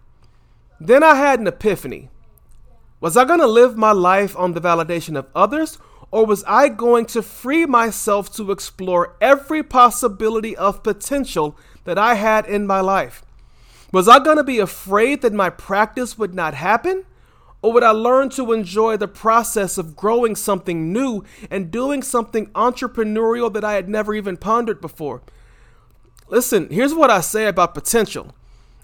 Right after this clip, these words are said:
It's not meant to be permanent. At some point, I had to decide to put into practice, to make active the potential that was laying dormant inside of me, and you have to make that same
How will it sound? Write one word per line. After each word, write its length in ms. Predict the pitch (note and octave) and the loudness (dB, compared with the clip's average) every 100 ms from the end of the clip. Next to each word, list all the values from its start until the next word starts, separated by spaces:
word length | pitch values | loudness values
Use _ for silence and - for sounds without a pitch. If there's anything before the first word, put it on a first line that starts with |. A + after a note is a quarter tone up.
| - | -2
It's 180 | A#3 - | -2 0
not 300 | C4+ B3 F#3+ | 2 2 2
meant 400 | G#3 C4+ C4+ - | -2 0 -2 -4
to 120 | G#3+ | -4
be 180 | F#3+ F3 | -4 -2
permanent. 600 | - G#3+ A#3+ F#3+ A2 - - _ _ - - | 2 4 2 0 -6 -16 -20 _ _ -16 0
At 180 | G#3 G#3 | 0 0
some 340 | - D4+ E4+ | 4 4 4
point, 400 | - C#4+ A#3+ - | -4 0 0 0
I 160 | F3+ C4+ | 0 0
had 300 | C4+ C#4 A#3 | 2 0 -2
to 80 | A3 | -6
decide 560 | G3+ - F#3 D#3+ D#3+ | -8 -6 0 0 -2
to 120 | - F3+ | -6 -10
put 380 | - B3+ C4 - | -2 0 0 0
into 400 | B3 C4 - C4 | -2 -2 -4 -6
practice, 760 | - - C4+ A#3+ - D3 C3+ - | -8 0 2 2 -2 -10 -10 -8
to 160 | A3+ | -8
make 360 | A3 A#3 G#3+ _ - | -2 -4 -4 _ 6
active 600 | D4+ D#4 - D#3+ D#3 - - - - - | 6 6 -2 -4 -4 -6 -20 -20 -16 0
the 120 | A3+ | 0
potential 800 | G#3+ A#3+ - C4+ C#4 - D#4+ D#4 | 2 -2 0 -2 -2 -2 0 2
that 280 | A#3 A#3+ G3 | 4 4 4
was 200 | A3 G3+ | -2 0
laying 420 | G#3 G#3 G3 D3+ | -2 -2 -4 -8
dormant 440 | F3+ A3 A#3 A#3+ G#3+ | -2 0 2 0 -2
inside 500 | G#3+ - A3 G#3 G#3+ | -4 -4 -2 0 -2
of 140 | F3+ | -4
me, 160 | G3 F#3+ | -4 -4
and 200 | F#3+ F3+ | -4 -4
you 220 | C#4+ E4+ | 0 2
have 280 | D4+ C4+ C4+ | 4 2 0
to 100 | A#3 | -4
make 320 | G#3+ G#3 - - - - | 0 -2 -2 -20 -20 -4
that 280 | A#3 D4 D4 | 2 2 2
same 560 | - - B3+ B3 A#3+ | -6 2 2 2 -4